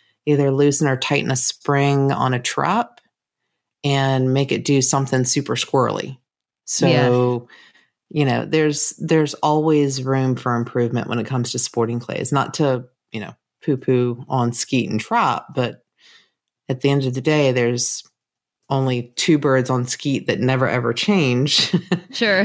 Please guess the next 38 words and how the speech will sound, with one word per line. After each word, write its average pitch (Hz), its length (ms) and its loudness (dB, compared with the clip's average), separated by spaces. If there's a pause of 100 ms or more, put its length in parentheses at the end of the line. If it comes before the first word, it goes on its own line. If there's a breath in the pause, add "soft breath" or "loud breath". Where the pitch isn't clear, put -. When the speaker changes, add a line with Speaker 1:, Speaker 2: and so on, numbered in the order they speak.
(100)
Speaker 2:
<laughs> - 100 -6
Speaker 1:
And 190 340 4
trap, 160 640 -2
there's 147 320 2
not 143 180 2
but - 280 -4 (100)
so 156 400 0
many 147 440 0 (100)
presentations 131 920 0
you 127 80 -2
can 131 140 -2
get 120 240 -2
off 120 260 -2
of 113 460 -6 (400)
that, 120 380 -2
that 135 260 -4
particular 123 600 -2
bird. 120 520 -6 (540)
Speaker 2:
Sure, 170 500 -4 (140)
absolutely. 156 640 -4 (680 loud breath)
Well, 240 400 -2
if 147 280 -4
we 311 140 2
have, 262 420 -2
you 220 100 2
know, 180 160 2
if, 180 120 -6 (140)
uh, 175 200 -2 (600)
we'll 185 120 -2
just - 300 -4
speak 175 260 -2
to - 140 2
women 151 240 4
in 143 100 4
general 131 280 0
here 131 180 -2
today, 135 260 0
but 151 240 -2